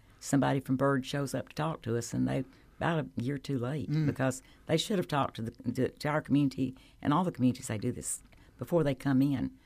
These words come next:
Speaker 1: to try to solve some of the
Speaker 2: Well,
Speaker 1: problems.
Speaker 2: couldn't I say if I wanted to, there goes Athens Clarke County being unfriendly to business again, got this wonderful business model, everybody likes it, it's working, and here, here comes the county banning these things for a year. Couldn't I make that accusation?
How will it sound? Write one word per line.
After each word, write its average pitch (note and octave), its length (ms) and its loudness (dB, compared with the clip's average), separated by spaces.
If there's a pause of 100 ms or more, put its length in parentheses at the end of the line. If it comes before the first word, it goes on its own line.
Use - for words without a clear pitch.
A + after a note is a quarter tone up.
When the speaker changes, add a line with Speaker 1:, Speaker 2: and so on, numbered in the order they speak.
(120)
Speaker 1:
to - 80 -20
try C3 180 0
to A2+ 60 -4
solve A#2 320 -4
some - 160 -6
of A2+ 60 -6
the A#3 60 0
Speaker 2:
Well, A3+ 100 4
Speaker 1:
problems. E3+ 140 4
Speaker 2:
couldn't A3+ 240 8
I A#3+ 100 8
say B3 400 10
if F#3 120 6
I G3 40 6
wanted A3+ 320 6
to, E3 200 8
there D3 140 6
goes E3+ 240 6
Athens F3 340 2
Clarke F3+ 240 4
County E3+ 320 4
being D3 240 4
unfriendly E3 440 4
to F3 80 4
business D#3 340 6
again, C3+ 320 4
got C3+ 180 2
this C3+ 240 2
wonderful A3 500 4
business E3+ 380 4
model, D#3 300 4
everybody G#3 420 4
likes C#3+ 300 2
it, D#3 80 4
it's C#3+ 200 2
working, E3+ 420 4
and C3+ 100 6
here, D3 240 4
here D3+ 220 2
comes E3+ 300 2
the D#3+ 140 4
county E3+ 540 4
banning D3+ 540 4
these B2+ 240 2
things C#3 240 2
for E3+ 160 2
a E3 60 6
year. F3+ 220 4
Couldn't F3+ 300 2
I E3+ 140 2
make D3 360 2
that D#3 200 4
accusation? D3+ 760 0